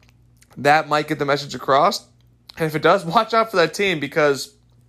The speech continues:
the Clippers looked unstoppable against the Mavericks at the end of that series. So I pray for anybody that goes up against the Clippers, because when they're at their best,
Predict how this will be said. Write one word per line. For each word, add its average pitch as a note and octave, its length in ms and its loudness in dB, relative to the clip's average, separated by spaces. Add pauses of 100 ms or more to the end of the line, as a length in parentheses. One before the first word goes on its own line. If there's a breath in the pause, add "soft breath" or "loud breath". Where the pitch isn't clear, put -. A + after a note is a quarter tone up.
(240)
the D3+ 80 -10
Clippers F3+ 500 0
looked D3 220 -2 (640 soft breath)
unstoppable E3 920 0
against C3 240 -6
the C#3 60 -4
Mavericks C3 460 0
at B2+ 100 -4
the C3 60 -4
end C3 140 -2
of A#2+ 40 2
that A#2+ 120 -6
series. A#2+ 500 -6 (500)
So C#3 240 2
I D3 140 4
pray F3+ 320 0
for E3 140 0
anybody D#3 260 0
that C3+ 140 -4
goes C3+ 120 -4
up C3 80 -6
against C3 180 -6
the A#2+ 60 -16
Clippers, B2+ 380 -4
because B2 320 -6
when B2+ 100 -6
they're D#3+ 140 2
at E3+ 100 -2
their F3 120 -2
best, E3+ 400 0